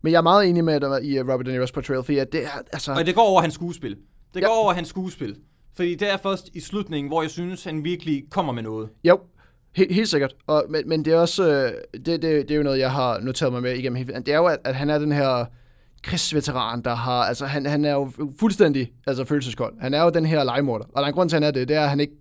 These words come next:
Speaker 1: han er ligeglad med, hvad der foregår omkring ham. Og, men, men det er også det, der gør, at hans skuespil ikke sådan løfter sig. Fordi at, hvis der nu på et eller andet tidspunkt, jeg, jeg kan huske, jeg lavede en note halvvejs igennem filmen. Det der med, hvor vi snakker om, at der, der, der er stadig film, hvor han ligesom kan ta-, træffe nogle valg. Og sådan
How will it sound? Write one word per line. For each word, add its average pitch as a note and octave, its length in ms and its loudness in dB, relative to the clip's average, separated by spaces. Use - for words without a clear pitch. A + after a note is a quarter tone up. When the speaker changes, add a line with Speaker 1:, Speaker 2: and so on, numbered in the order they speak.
Speaker 1:
han D#3 120 0
er F#3+ 60 6
ligeglad F3+ 240 4
med, C#3+ 80 -2
hvad C3 100 2
der - 60 -6
foregår C3 180 0
omkring A#2+ 260 -6
ham. G#2+ 100 -8
Og, E3 140 0
men, F3 180 2
men F3+ 120 0
det G3+ 160 4
er G3 40 8
også F#3 120 4
det, F3+ 80 -6
der D3+ 60 4
gør, F3+ 260 8
at E3 60 6
hans D3 400 -2
skuespil F3+ 360 -2
ikke E3+ 120 -2
sådan D#3 200 -4
løfter G#3+ 280 8
sig. A#2 180 -4
Fordi G3+ 120 4
at, F3+ 120 6
hvis F3 120 -2
der F3+ 80 0
nu G#3 100 2
på A3 80 0
et - 40 6
eller G3+ 60 2
andet G3 80 0
tidspunkt, G#3+ 360 -2
jeg, D#3 160 2
jeg E3+ 100 -2
kan F3 60 -2
huske, G3 140 -2
jeg F#3 60 2
lavede E3+ 120 4
en F3+ 40 2
note E3+ 340 2
halvvejs D#3+ 220 4
igennem D3+ 140 0
filmen. D#3+ 200 -2
Det F#3+ 100 4
der F3+ 80 8
med, D#3+ 120 4
hvor D3 80 -2
vi D3 40 0
snakker C#3+ 260 -2
om, C3 80 -6
at B2+ 100 -8
der, C3+ 160 -2
der, C#3 200 2
der D3+ 160 0
er D3+ 60 4
stadig D3+ 220 -2
film, D#3 140 0
hvor D3 100 0
han C#3+ 100 0
ligesom D3 200 -4
kan C#3+ 140 -10
ta-, C#3 300 -4
træffe D3 200 -2
nogle C#3+ 180 -2
valg. A#2+ 100 -4
Og D3 160 2
sådan D3+ 340 -2